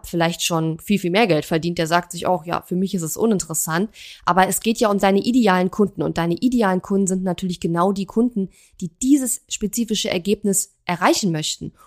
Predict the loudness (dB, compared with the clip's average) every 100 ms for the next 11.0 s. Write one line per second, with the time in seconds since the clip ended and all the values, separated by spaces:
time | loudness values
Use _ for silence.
0 | -4 0 4 4 4 2 4 4 6 2
1 | -2 0 0 0 -4 -4 -4 -6 -6 -4
2 | -6 -6 -6 -6 -4 -6 -6 -6 -4 -4
3 | -4 -4 -4 -6 -8 -14 _ _ _ -6
4 | -2 0 0 0 -2 -4 -2 -2 -2 -2
5 | -2 -2 -2 -4 0 -2 -2 -6 -16 _
6 | _ -20 -20 -8 2 4 4 2 0 -2
7 | -2 0 2 2 2 0 -2 -4 -4 -2
8 | 0 0 -2 -2 0 2 2 0 0 2
9 | 2 2 0 0 0 0 0 -4 -4 -4
10 | -2 0 0 -4 -16 -14 -10 -8 -10